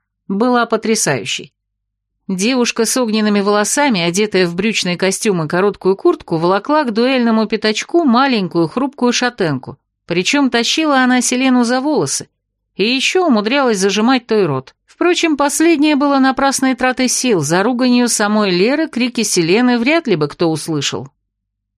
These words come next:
«Гхарнов прыщ!» шипела огневичка. «Самонадеянный рыжий идиот! Придурок напыщенный, позер!» Лера достигла границы выжженного круга,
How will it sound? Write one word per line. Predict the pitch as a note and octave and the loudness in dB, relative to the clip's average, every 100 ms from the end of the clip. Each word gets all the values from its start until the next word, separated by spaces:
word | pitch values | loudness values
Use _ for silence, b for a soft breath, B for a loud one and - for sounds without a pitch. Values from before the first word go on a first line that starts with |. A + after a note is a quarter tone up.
| _ | _
«Гхарнов | F#3 E3+ D#3+ - C4 A3 D#3 D#3+ F3 E3+ - | -6 -4 -4 -4 -2 0 0 2 0 -2 -6
прыщ!» | D#4+ C4+ D#3 - - - _ _ - | -4 -4 -2 -4 -6 -8 _ _ -8
шипела | - G3 G#3 F3+ E3+ | -4 0 0 0 0
огневичка. | F#3 F3+ E3 - - C3+ _ _ _ | -2 -2 -2 -4 -8 -16 _ _ _
«Самонадеянный | - - E3 E3 F3+ G3 G3+ A3 E3 F3+ G#3+ | -6 -2 0 0 0 0 0 0 0 2 2
рыжий | B3+ A#3+ F#3+ G#3 G#3 | 2 2 2 0 2
идиот! | A#3 B3+ D3 - - _ - | 2 0 -2 -6 -18 _ -4
Придурок | C#4+ B3 G#3+ A3 D#3+ D#3+ | 0 0 2 0 0 -2
напыщенный, | G3+ F3+ F3+ D#3+ - F3 F3 | -2 -2 -2 -2 -2 0 -2
позер!» | - A#3 A3+ G#3 A#3+ D#3 - _ _ _ _ _ _ | -2 -2 0 0 0 0 -6 _ _ _ _ _ _
Лера | F#3+ B3+ E4+ C#4+ | 0 2 2 2
достигла | F#3 F3+ - A3 F#3 | 0 -2 -2 0 2
границы | F3 F3 F3+ F3 - F3 | 2 0 0 0 0 2
выжженного | F3+ E3 E3+ F3 F3 | 2 0 0 0 -2
круга, | - D4 C#4 | -4 -2 -2